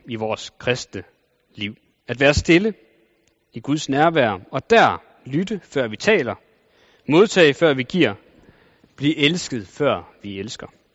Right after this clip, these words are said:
For Jesus er ikke ligeglad. Han elsker Martha,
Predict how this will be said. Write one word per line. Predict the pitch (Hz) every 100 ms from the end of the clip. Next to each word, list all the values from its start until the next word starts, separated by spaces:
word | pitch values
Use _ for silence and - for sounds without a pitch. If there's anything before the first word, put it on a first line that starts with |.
| _ _ _ _ _ _ _ _ _ _ _ -
For | 147
Jesus | 214 220 202 -
er | 135
ikke | 147 190
ligeglad. | 147 135 - 92 - _ _ _ _ _ _ _ _
Han | 156 175
elsker | 147 180 - 110
Martha, | 104 165 135